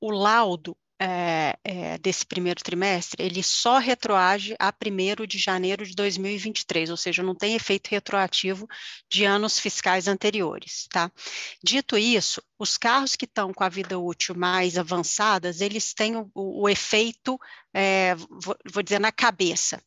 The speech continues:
tá? Então, tem sim algum efeito, vou, vou dizer, não recorrente do laudo, mas que é difícil estimar, dado aqui, é, é, é, que a gente tá colocando um laudo da frota de Locamérica, mais os laudos da frota que a gente já tinha de Localiza, tá?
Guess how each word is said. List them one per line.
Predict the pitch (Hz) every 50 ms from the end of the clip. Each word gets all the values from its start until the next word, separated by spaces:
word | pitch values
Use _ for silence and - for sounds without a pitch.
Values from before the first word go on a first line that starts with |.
| _
tá? | _ - 185
Então, | 190 190 - 208 190
tem | - - 233 254
sim | 240 - - - 226
algum | 214 202 190 220 262 285 269
efeito, | 233 - - - 202 208 - -
vou, | 185 190 - -
vou | 202 175 185 180
dizer, | 165 180 185 185 170
não | 202 196 202 220 208
recorrente | 180 208 190 - 190 185 185 185 180 -
do | - 220
laudo, | 208 190 185 190 214 214 - - - - - - - - -
mas | 202 214 220 -
que | - 220
é | 208
difícil | 196 - - - 208 190 - -
estimar, | 202 - - 208 196 190 185 190 196 208
dado | 190 190 190 190 190 190 185 202
aqui, | 190 - - - - 180 185 196 196 - -
é, | - 190 185 180 -
é, | - 185 180 180 170 165 165 - -
é, | - 190 175 - 175
que | - -
a | 190
gente | 165 175 190 180 -
tá | - 196
colocando | 190 - 202 190 185 - - 190 185 180
um | 180 180
laudo | 175 175 175 175 175 180 170 180
da | 165 170
frota | 165 - - 185 170 170 - 185 180
de | 165 - 170
Locamérica, | 160 175 170 - 180 175 180 185 190 202 220 220 - 233
mais | 208 202 196 202 220 226 220
os | 214 202 -
laudos | 208 185 185 196 190 185 180
da | 175 196 180
frota | - - - 180 180 - 190
que | - 185
a |
gente | 180 185 -
já | - 185 175
tinha | - - 190
de | 175 190
Localiza, | 196 190 202 - - 220 214 202 160 156 208 190 170 175 -
tá? | - 175 165